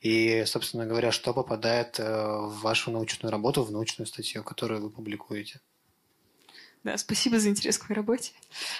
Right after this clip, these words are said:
Speaker 2: Ам, да, я занимаюсь чисто анализом данных. Последние вот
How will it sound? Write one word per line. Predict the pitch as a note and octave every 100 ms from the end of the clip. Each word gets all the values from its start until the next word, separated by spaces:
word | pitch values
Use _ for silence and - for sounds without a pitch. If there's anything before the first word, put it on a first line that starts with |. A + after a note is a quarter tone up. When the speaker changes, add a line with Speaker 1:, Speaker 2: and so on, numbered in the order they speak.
| - -
Speaker 2:
Ам, | A3+ A#3+ B3 B3+ A#3 - _ _ _ _ _
да, | A3+ A3+ A#3
я | G3+ A#3 D4 D#4+ D4 C4 B3 - _ _ _ _ _ _ _ -
занимаюсь | - G#3+ A#3 B3+ B3+ A3+
чисто | - B3+ -
анализом | G#3+ G#3+ G3 G3
данных. | F#3 F3 G#3+ E4 E4+
Последние | - G#3 G#3 G#3 F#3+ F3
вот | F3 F3 -